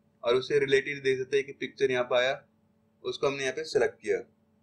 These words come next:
किसी भी इमेज को इंसर्ट करने के लिए सबसे पहले उस इमेज को सिलेक्ट करें, उस पे राइट क्लिक प्रेस करें। राइट क्लिक करने पे आ-, आपके पास ऑप्शन आ जाएगा इंसर्ट और कॉपी का। फिर उस पे कॉपी को सिलेक्ट कर लें।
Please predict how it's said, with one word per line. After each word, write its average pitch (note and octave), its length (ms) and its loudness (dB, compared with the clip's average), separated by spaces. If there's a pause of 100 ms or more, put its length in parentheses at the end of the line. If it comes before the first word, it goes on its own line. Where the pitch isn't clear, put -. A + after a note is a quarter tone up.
(1700)
किसी C3+ 220 0
भी E3+ 200 6
इमेज D#3 240 0
को D#3+ 180 -2 (220)
इंसर्ट D3 360 0
करने C#3 260 2
के C#3 140 2
लिए C#3 180 0
सबसे C#3+ 260 -2
पहले C3 340 4
उस C3+ 200 -6
इमेज B2+ 300 0
को C#3+ 120 0
सिलेक्ट A#2+ 340 4
करें, C3+ 360 -2 (1000)
उस B2+ 140 0
पे D#3+ 140 2
राइट B2+ 300 8
क्लिक D3+ 240 -10
प्रेस D3 300 -2
करें। D#3 280 0 (280)
राइट B2+ 240 4 (140)
क्लिक - 240 -8
करने C#3+ 220 2
पे C#3+ 120 0
आ-, C#3 100 6 (160)
आपके B2+ 220 4
पास C#3+ 240 4
ऑप्शन C3+ 260 2
आ C#3 80 2
जाएगा C#3 300 2 (180)
इंसर्ट C#3+ 460 0
और B2+ 200 -4
कॉपी C3 340 0
का। D3+ 180 -4 (680)
फिर C#3+ 140 -2
उस C#3+ 80 -8
पे E3+ 120 -2
कॉपी C#3+ 320 2
को D#3+ 140 -2
सिलेक्ट C#3 340 0
कर G#2 100 0
लें। F#2+ 200 -10